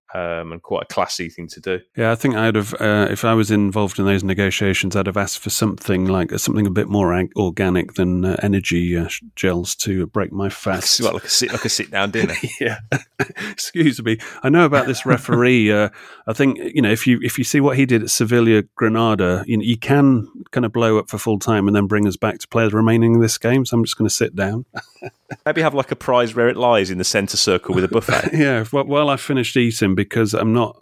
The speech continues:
Speaker 2: I'm not breaking my fast with just some bloody, uh, energy gels.
Speaker 1: But in, in all seriousness, it's nice for football to actually respect things like religion. And, and, you know,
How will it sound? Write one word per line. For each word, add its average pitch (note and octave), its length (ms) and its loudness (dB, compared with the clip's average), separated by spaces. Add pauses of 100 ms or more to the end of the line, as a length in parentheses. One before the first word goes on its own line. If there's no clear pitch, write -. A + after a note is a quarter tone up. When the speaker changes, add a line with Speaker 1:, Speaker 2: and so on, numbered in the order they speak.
(120)
Speaker 2:
I'm A2 160 -2
not A#2 160 -2
breaking G#2+ 300 0
my G2 140 2
fast F#2 420 -6 (180)
with G2 280 -4
just - 260 -2
some G2 180 0
bloody, F#2+ 460 -2
uh, F#2 200 -2
energy G2+ 440 -4
gels. F2 480 -10 (180)
Speaker 1:
But C3 140 0
in, D3+ 180 2
in D#3 140 4
all D#3 120 4
seriousness, C#3 440 2
it's - 160 -10
nice A#2+ 300 0
for - 100 -10
football F#2+ 460 -4
to G2 180 -4
actually F#2 580 -4 (340)
respect - 540 -6
things G2 300 -6
like F2+ 240 0
religion. F#2 520 2
And, E2+ 180 -2
and, E2+ 180 -10
you - 80 -10
know, F2 440 -6